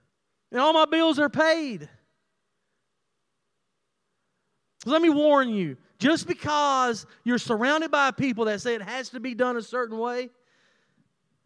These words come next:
it doesn't. It doesn't. Listen. Listen to the man. Listen to Jesus. Listen to the Holy Spirit.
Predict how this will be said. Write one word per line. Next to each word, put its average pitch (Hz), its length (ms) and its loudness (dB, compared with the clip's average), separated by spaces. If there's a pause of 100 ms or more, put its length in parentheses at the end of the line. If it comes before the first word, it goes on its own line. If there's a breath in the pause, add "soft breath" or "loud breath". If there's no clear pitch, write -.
(720)
it 170 120 -8
doesn't. 156 480 -4 (2000 soft breath)
It 180 140 -8
doesn't. 185 520 -8 (1700)
Listen. 147 680 -2 (360)
Listen 185 240 -10
to 214 100 -6
the 185 80 -8
man. 156 280 -14 (540)
Listen 202 220 -6
to 214 60 -4
Jesus. 165 560 -8 (240)
Listen 180 160 -10
to 254 60 -4
the 226 40 0
Holy 226 220 0
Spirit. 175 520 -6